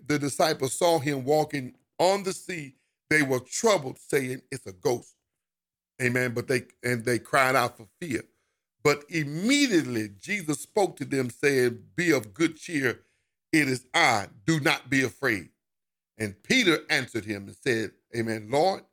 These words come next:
if it is you, command me to come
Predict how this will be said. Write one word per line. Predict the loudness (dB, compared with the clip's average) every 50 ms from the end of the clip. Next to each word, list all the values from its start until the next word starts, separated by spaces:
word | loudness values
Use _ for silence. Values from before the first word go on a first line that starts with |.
| _
if | -2 -2 0 0
it | -2 0
is | 0 -4 -4 -6 -4 -4
you, | -2 -2 -2 -4 -8 -12 _ _ _ _ _ _ _ _ _ _ -2
command | -2 -2 0 0 0 2 2 2 0 -2 -6 -4 -2
me | 0 0 0 0
to | -2 -4
come | -6 _ -8 -4 -2 0 0 0 -2 -6